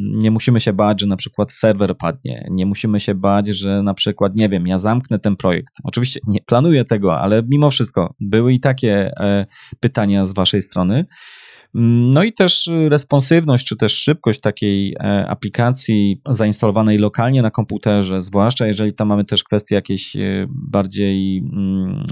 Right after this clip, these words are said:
obliczeniowe, czy coś, na coś potrzeba poczekać, e, zanim się policzy, to takie rozwiązanie lokalnie może być, e, powiedzmy,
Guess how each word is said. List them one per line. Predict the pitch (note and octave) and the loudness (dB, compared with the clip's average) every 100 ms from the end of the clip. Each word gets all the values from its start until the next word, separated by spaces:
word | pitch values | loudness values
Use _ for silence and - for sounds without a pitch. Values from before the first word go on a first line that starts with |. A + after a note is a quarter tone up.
| - | -4
obliczeniowe, | G#2 G2+ G2 G#2 A#2 C3+ G#2+ F2+ | -2 -2 0 2 2 2 0 -2
czy | - G2 F#2 | -2 -2 -2
coś, | - G#2 - - - - | -2 -6 -6 -12 -16 -8
na | G2+ G2+ | -2 -2
coś | G2+ G2+ - | -2 -4 -6
potrzeba | - G2 - A2 G#2 G2+ G2 G2 G2 G2 - - - - _ | -6 -4 -2 0 2 4 4 2 0 -4 -10 -20 -20 -20 _
poczekać, | G#2+ - E3 F3+ A2+ G2 - - | -6 0 -2 0 0 0 -2 -6
e, | G#2 G2 G2 F#2+ F2 G#2 | -4 -2 -4 -6 -6 -4
zanim | G2+ G#2+ G#2 | 0 0 0
się | A2+ G2 - | 0 -4 -2
policzy, | G#2+ G2 - D3+ G3 - - - _ | -2 -2 -2 -2 -2 -12 -20 -20 _
to | - | -2
takie | C3 C3+ E3+ | 0 0 2
rozwiązanie | D3+ C3+ C3 D3 | 2 4 2 2
lokalnie | C#3 B2+ C3 C3 B2+ A#2 | 2 2 2 2 2 0
może | A2+ A2 A2+ A#2+ A2+ | 0 2 2 2 2
być, | G2+ G#2 G#2 G2+ - - | 0 0 0 -2 -10 -6
e, | G2+ G2 G2 G2 F2+ G2 F#2+ | -4 -2 -2 -4 -4 -6 -4
powiedzmy, | - G#2 G2 G2+ G2 | -2 -2 0 0 0